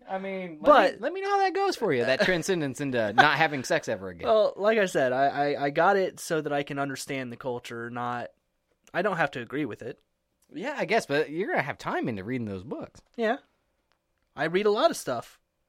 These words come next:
Speaker 1: Okay.
Speaker 2: Uh, w-, I run, <laughs> I run a comic book talking podcast.
Speaker 1: Yeah.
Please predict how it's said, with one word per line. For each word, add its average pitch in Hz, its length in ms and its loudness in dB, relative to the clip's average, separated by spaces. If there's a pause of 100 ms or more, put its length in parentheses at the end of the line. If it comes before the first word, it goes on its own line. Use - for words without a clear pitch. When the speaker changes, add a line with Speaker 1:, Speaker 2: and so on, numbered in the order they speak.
(180)
Speaker 1:
Okay. 320 380 -2 (640)
Speaker 2:
Uh, - 120 -8 (380)
w-, 170 180 -8
I 208 120 8
run, 208 800 2 (240)
<laughs> - 160 -18
I 214 100 6
run 262 320 6
a 180 360 2 (540)
comic 240 400 2
book 202 300 2
talking 202 460 0
podcast. - 1080 -6
Speaker 1:
Yeah. 202 360 -2